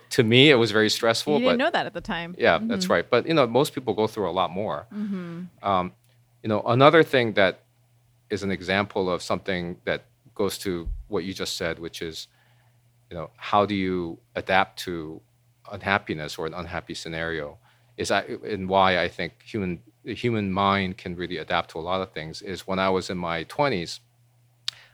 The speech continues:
Speaker 1: um, I had a, a, a trauma to my, uh, my ears from really loud noise, and I went completely deaf for several days.
Speaker 2: Oh my gosh.
Speaker 1: So, uh, this was when I was in the Army.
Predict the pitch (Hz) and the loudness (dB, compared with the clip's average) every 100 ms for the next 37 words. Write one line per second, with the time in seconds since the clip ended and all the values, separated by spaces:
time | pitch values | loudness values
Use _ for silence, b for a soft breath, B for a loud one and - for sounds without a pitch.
0 | - 87 87 - - 101 101 95 90 82 | -2 -2 0 -4 -4 -2 0 0 0 -2
1 | 78 - _ - 82 78 - 78 78 _ | -2 -6 _ -14 -12 -12 -10 -10 -10 _
2 | - - 127 120 85 - 98 90 85 87 | -2 4 6 4 0 -2 -6 -6 -6 -6
3 | 82 82 85 85 78 76 _ _ 92 85 | -6 -6 -10 -8 -8 -8 _ _ -8 0
4 | 135 104 - - - _ _ _ _ _ | 2 2 -2 -12 -16 _ _ _ _ _
5 | - 101 87 85 - 113 120 98 87 90 | 0 2 2 -2 0 2 4 4 4 4
6 | 87 87 101 151 - _ _ _ _ - | 2 -2 -2 -4 -8 _ _ _ _ -6
7 | 101 90 113 110 - 107 - 131 110 113 | -2 2 2 0 -2 -2 0 0 2 4
8 | 110 - 92 82 95 82 80 73 - - | 4 2 -6 -4 -4 -6 -6 -8 -8 -12
9 | - 196 180 165 180 170 175 - - - | -6 -6 -6 -8 -10 -8 -10 -12 -12 -2
10 | 190 95 92 - 92 85 90 120 - 120 | 2 2 0 -4 -2 0 2 0 2 -2
11 | - 110 107 107 107 92 107 123 107 92 | -2 0 2 2 0 0 4 6 4 0